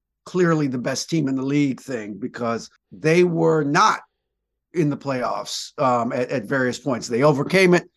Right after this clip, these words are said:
and got to the finals. But yeah, I agree with you on that. That's why I'm kinda, like, still thinking about Milwaukee and Philly, 'cause Giannis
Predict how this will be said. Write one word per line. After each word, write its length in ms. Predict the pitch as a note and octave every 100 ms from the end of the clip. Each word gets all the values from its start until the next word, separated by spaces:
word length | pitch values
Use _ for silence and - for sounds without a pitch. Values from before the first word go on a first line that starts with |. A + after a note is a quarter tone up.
| _ _ _ _
and 100 | C#3
got 180 | B2+ C#3+
to 80 | D3
the 80 | B2
finals. 440 | G3 G#3 D#3+ B2
But 280 | - D3 B2+ -
yeah, 280 | F3 - -
I 160 | A2+ C#3
agree 200 | B2+ D#3
with 200 | C3 C3+
you 100 | C3
on 120 | A2+
that. 100 | A#2
That's 200 | D3 D#3+
why 140 | G#3
I'm 140 | G3 E3+
kinda, 240 | F#3 E3
like, 200 | D#3 C#3+
still 320 | - F3 E3
thinking 300 | E3+ - C3
about 260 | C#3 C3+ C3
Milwaukee 440 | B2 B2 A#2 C3
and 100 | A2+
Philly, 300 | F2+ B2+ A#2+
'cause 260 | - A2+ - - _ _ _
Giannis 520 | D3+ G3 A3 F#3 -